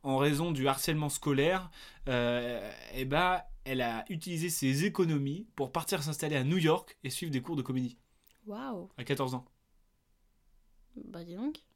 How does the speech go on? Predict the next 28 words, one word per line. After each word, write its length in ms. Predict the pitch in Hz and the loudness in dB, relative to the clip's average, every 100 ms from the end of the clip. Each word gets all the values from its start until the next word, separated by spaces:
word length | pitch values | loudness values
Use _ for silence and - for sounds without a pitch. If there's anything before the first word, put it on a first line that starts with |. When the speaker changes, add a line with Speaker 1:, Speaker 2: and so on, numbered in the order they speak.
| - | -20
Speaker 1:
Bah, 80 | - _ | -20 _
si, 160 | - 196 | -14 -10
parce 120 | 196 | -6
Speaker 2:
Sont 40 | 139 | 2
Speaker 1:
qu'elle 100 | 131 | 4
était 80 | 139 | 4
Speaker 2:
ses 40 | |
Speaker 1:
à 20 | |
Londres. 280 | 143 131 131 - | 2 2 0 0
Speaker 2:
parents. 120 | 277 | 0
<laughs> 760 | - - - - - - - - | 0 -10 -16 -16 -16 -16 -18 -18
Speaker 1:
C'est, 140 | - 214 | -12 -10
Speaker 2:
Elle 340 | 190 - - 233 | -10 -12 -8 0
Speaker 1:
c'est 20 | 226 | 0
Speaker 2:
était 180 | 233 285 | 2 2
où ? 60 | 480 - | 0 -2
Speaker 1:
Elle 80 | 117 | -6
était 140 | 117 117 | -2 0
à 40 | |
Londres. 360 | 127 214 214 - _ _ _ _ - | 2 2 0 -2 _ _ _ _ 2
Speaker 2:
Ah, 80 | 311 | 2
mais 100 | 233 | 4
j'ai 100 | 202 | 0
compris 240 | 202 277 | -2 0
qu'elle 260 | 277 202 202 | 0 0 -2
venait 240 | 202 208 | -2 -2
de 120 | 202 | -4
Floride. 520 | 208 233 240 277 208 | -6 -4 -2 -2 -4